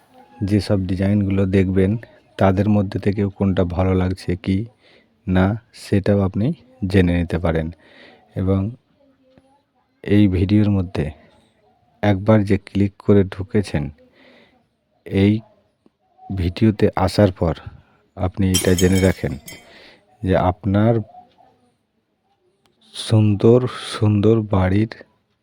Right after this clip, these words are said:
ডিজাইনগুলো এই ভিডিওর মধ্যে তুলে ধরা আছে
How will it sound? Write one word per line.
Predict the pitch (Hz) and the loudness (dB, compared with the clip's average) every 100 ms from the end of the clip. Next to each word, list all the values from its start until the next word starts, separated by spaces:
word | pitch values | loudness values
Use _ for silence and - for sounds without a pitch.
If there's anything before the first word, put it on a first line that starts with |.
| - | -10
ডিজাইনগুলো | 98 95 101 98 90 82 87 139 _ - - - _ _ _ - | -4 2 4 4 0 0 0 -2 _ -20 -20 -20 _ _ _ -10
এই | 107 98 98 | -2 0 0
ভিডিওর | 98 90 98 101 95 | -2 -2 0 0 -2
মধ্যে | 90 90 95 - | -4 -4 -6 -2
তুলে | 98 98 92 | 0 2 2
ধরা | 87 90 85 | 2 2 2
আছে | 82 - | 0 -2